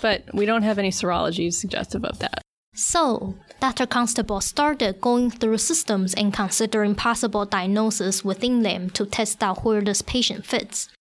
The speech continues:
Speaker 2: She likes some proposals better than others, but acknowledges that none of them explains all three core findings perfectly. The high fever of one oh three seems to be a troublemaker.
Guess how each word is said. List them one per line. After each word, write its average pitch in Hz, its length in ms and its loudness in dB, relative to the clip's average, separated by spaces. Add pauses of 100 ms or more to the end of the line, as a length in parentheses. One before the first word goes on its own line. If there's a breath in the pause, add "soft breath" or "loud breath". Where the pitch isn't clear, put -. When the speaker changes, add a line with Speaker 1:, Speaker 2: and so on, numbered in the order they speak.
(160)
Speaker 2:
She - 200 -2
likes 370 280 2
some 381 260 2
proposals 240 680 0
better 233 420 2
than 196 180 0
others, - 540 0 (320)
but - 140 -2
acknowledges 240 720 2
that 214 240 2
none 262 360 4
of 214 160 0
them 214 200 0
explains 220 580 0
all 269 300 2
three 247 340 0
core 214 340 2
findings 190 520 0
perfectly. - 680 -6 (280)
The 233 80 -2
high 320 340 2
fever 302 420 2
of 185 120 0
one 208 200 2
oh 214 120 2
three 208 260 0
seems 226 320 2
to 226 100 -4
be - 180 0
a - 80 -4
troublemaker. 196 880 0